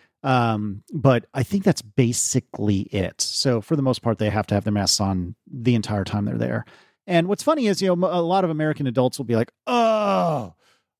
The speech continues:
oh, that's the worst. They're so mean to these kids. They're, they're,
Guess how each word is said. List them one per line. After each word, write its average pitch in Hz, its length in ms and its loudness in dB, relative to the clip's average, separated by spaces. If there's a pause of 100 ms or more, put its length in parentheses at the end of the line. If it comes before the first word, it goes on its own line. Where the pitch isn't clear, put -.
(120)
oh, 214 380 2
that's 170 300 -2
the 156 180 2
worst. 160 640 0
They're 185 160 0
so 233 480 0
mean 220 340 0
to 208 60 0
these 202 220 -2
kids. 240 500 -2
They're, 247 180 0
they're, 220 280 -2